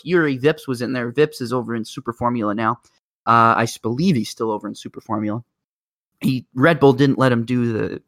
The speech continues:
Formula Three again this year, which I thought was a great disservice because he was a fantastic, uh, talent out of Estonia.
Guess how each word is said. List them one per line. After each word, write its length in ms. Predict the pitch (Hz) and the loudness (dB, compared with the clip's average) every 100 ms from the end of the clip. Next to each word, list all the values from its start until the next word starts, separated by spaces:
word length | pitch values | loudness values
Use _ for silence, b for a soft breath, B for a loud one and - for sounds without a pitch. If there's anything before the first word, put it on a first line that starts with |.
| _ _ | _ _
Formula 380 | 143 135 117 | -6 -4 -6
Three 240 | 107 139 127 | -6 -2 -2
again 240 | 110 107 | -2 -2
this 180 | 110 - | -2 -4
year, 100 | 107 | -4
which 160 | 110 - | -2 0
I 140 | 123 | 0
thought 260 | - 107 110 | 2 -2 -2
was 140 | 117 | -8
a 40 | |
great 380 | - 113 120 - | -10 -4 -2 -2
disservice 540 | 113 - 117 113 92 - | -8 -4 -4 -4 -10 -18
because 300 | - - 127 | -18 -14 -12
he 80 | |
was 100 | 113 | -12
a 60 | - | -14
fantastic, 520 | - 95 135 139 - _ _ _ | -18 -4 -2 -2 -4 _ _ _
uh, 200 | - 80 - | -10 -10 -8
talent 380 | - 123 117 95 | -2 0 0 -2
out 140 | 107 | -4
of 40 | |
Estonia. 520 | 101 - 139 127 95 | -6 -4 -2 -2 -4